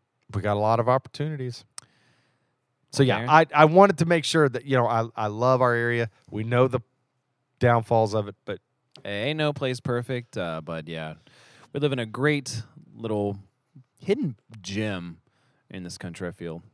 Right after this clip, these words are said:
Speaker 2: here in the Greenbrier Valley. Wanna know why it's a hidden gem? Because we have such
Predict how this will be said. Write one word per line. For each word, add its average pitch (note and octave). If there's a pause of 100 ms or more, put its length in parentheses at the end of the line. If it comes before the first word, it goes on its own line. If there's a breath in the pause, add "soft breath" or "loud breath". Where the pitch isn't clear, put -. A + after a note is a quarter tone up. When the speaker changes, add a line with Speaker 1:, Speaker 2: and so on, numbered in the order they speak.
Speaker 2:
here F#2+
in F2+
the F2+
Greenbrier F#2
Valley. F#2 (680 soft breath)
Wanna D#3
know D3+
why E3
it's F#3
a F#3
hidden F#3+
gem? G#3
Because E3
we D#3
have B2+
such C3